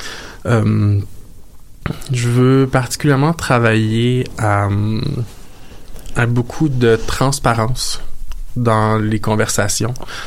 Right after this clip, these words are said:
Je veux beaucoup travailler à développer une culture d'échange entre les artistes, les diffuseurs, les travailleurs culturels, qui soit, qui soit saine, qui soit respectueuse, qui soit honnête.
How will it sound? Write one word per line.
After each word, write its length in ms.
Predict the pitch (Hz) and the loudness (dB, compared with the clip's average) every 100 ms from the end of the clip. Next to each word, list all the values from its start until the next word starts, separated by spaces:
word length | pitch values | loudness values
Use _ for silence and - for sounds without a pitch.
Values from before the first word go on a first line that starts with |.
| - | -6
Je 140 | - 113 | -2 0
veux 120 | 113 | 2
beaucoup 280 | 117 - 143 | 0 0 0
travailler 480 | - 123 113 120 | 2 2 4 4
à 60 | 135 | 4
développer 480 | 120 110 110 - 139 | 2 2 0 0 0
une 180 | 127 120 | 0 0
culture 1080 | - 127 127 - - 143 156 160 165 165 - - - - - - - | 0 0 0 -2 2 4 4 2 0 -4 -10 -12 -12 -12 -12 -10 -4
d'échange 1000 | 117 123 123 - 131 131 135 131 - - - | 2 4 4 4 4 2 0 0 -2 -4 -2
entre 480 | 117 113 113 - - 120 | 0 2 2 -2 -4 -2
les 160 | 107 107 | 2 0
artistes, 640 | - - 120 - - - | 0 0 0 -2 -6 -4
les 100 | 113 | -2
diffuseurs, 720 | 107 - 113 110 107 117 120 | -2 -2 0 2 2 2 2
les 140 | 110 107 | 0 -2
travailleurs 420 | - 104 104 - | -2 0 0 0
culturels, 560 | 104 - 107 113 123 | -2 0 0 2 0
qui 160 | - - | -2 -4
soit, 380 | - 110 113 113 - - - - - | -2 2 0 0 -6 -12 -12 -14 -6
qui 80 | - | -2
soit 180 | 117 110 | 0 2
saine, 440 | - 110 110 110 - - | 2 2 2 -2 -4 -6
qui 80 | - | 0
soit 140 | 110 | 0
respectueuse, 840 | 113 - 120 - 107 104 107 110 - | 0 -2 -4 0 0 2 0 -2 -4
qui 100 | - | -2
soit 260 | 117 110 - | 0 0 2
honnête. 580 | 113 104 110 - - | 2 2 -2 -6 -10